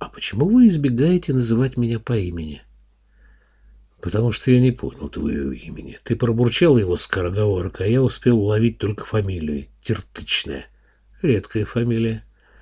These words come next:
Меня зовут Мария Михайловна. Можно просто Мария. Разумеется.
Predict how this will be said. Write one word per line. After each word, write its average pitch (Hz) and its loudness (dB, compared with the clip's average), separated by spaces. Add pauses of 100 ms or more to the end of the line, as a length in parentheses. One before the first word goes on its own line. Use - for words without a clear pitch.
(1500)
Меня 170 8
зовут 165 2
Мария 147 6
Михайловна. 107 2
Можно 165 2
просто 147 -4 (180)
Мария. 80 -8 (680)
Разумеется. 101 -2